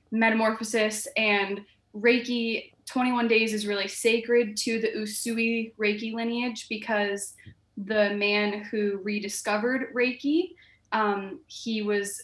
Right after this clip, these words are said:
on top of Mount Kurama in Japan for twenty-one days. And on the twenty-first day was when he got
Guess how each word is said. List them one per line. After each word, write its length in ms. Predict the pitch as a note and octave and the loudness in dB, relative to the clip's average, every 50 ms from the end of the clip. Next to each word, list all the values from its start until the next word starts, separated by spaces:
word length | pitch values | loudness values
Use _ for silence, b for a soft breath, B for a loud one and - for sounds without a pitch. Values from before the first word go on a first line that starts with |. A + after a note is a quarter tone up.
| - - | -6 -2
on 220 | - G#3+ G#3 G#3 | 0 2 2 2
top 280 | G#3 A3+ G#3 G3 G3+ - | 2 4 2 2 2 2
of 160 | G#3 G#3 G#3 | -2 -2 0
Mount 280 | G#3 G3+ G3 F#3+ - - | 0 2 2 0 0 -4
Kurama 420 | - A3 G#3 G3 G3 G3 G3+ G3+ | -4 -2 0 2 2 2 0 0
in 140 | F#3+ F#3+ G3+ | 0 0 -2
Japan 500 | G3 G3+ - - G#3 G3 G3 G3+ G#3 G#3 | -4 -8 -6 -4 -2 -2 0 0 -2 -4
for 80 | G#3 | -6
twenty-one 640 | G#3 - - - A3 G#3 G3+ G3 F#3 F#3 F#3 F3+ F#3 | -8 -8 -6 -2 -2 0 0 0 -2 -2 -4 -2 -2
days. 340 | F#3 F3+ D#3+ C#3+ C#3 - - | -2 -2 -2 -2 -4 -6 -6
And 100 | F#3+ G3+ | -6 -4
on 120 | G3 G3 | -4 -4
the 60 | F#3+ | -6
twenty-first 840 | F#3+ - - A3 G3 F#3 F#3+ F#3+ - - G3 F3+ F#3 - - - - | -8 -8 -6 -4 -2 -2 -4 -4 -4 -2 -2 -2 -2 -2 -6 -6 -2
day 220 | G3 F#3+ F3+ E3+ | 0 0 0 0
was 180 | E3+ F3 F3+ - | -2 -4 -6 -6
when 160 | - E3+ F3+ | -6 -6 -4
he 160 | G3+ G#3 G3 | -4 -4 -2
got 200 | F#3+ F#3 E3+ - | -2 0 -2 -2